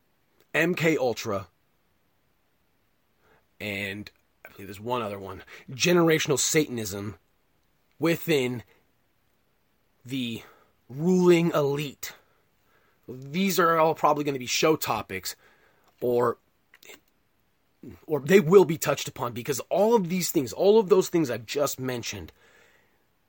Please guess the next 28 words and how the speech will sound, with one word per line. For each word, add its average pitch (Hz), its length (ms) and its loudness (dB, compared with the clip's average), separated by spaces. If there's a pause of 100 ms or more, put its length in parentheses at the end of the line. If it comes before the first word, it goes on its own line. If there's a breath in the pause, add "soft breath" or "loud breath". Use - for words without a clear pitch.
(540)
they 139 60 2
have 143 260 0
a 135 60 -2
tie-in. 95 540 -2 (200)
They 131 80 -8
have 117 220 -4
a 104 60 -10
tie-in 147 720 0
with 117 200 -10
reptilians, 95 840 -8 (1040)
according 113 680 -6 (1200 soft breath)
to 107 100 -20
the 107 80 -14
stuff - 520 -8
I 101 80 -8
read 101 360 -8
on 98 140 -16
the 98 80 -14
internet. 120 340 -8 (600)
According 117 280 -2
to - 60 -6
all 135 260 2
of 196 60 0
the 214 60 0
research 190 400 6
I've 175 140 4
conducted, 123 560 2 (460 loud breath)
there 113 180 -4